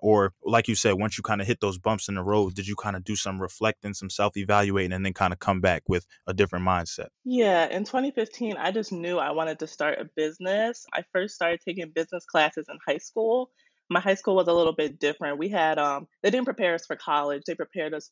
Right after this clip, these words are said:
Speaker 2: for the real world and jobs. So we had, like, different shops at my high school.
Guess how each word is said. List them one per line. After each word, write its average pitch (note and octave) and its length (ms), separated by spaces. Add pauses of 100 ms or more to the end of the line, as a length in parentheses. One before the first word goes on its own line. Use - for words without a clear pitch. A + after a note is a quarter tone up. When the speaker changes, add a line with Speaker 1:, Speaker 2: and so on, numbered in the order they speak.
Speaker 2:
for D3 580
the C#3+ 100
real D3 260
world - 480
and D3+ 140
jobs. - 540 (300)
So D#3 200
we F3 100
had, D#3 260
like, D3+ 240
different E3+ 520
shops D3 420
at D#3+ 240
my E3 160
high F#3 160
school. F#3+ 500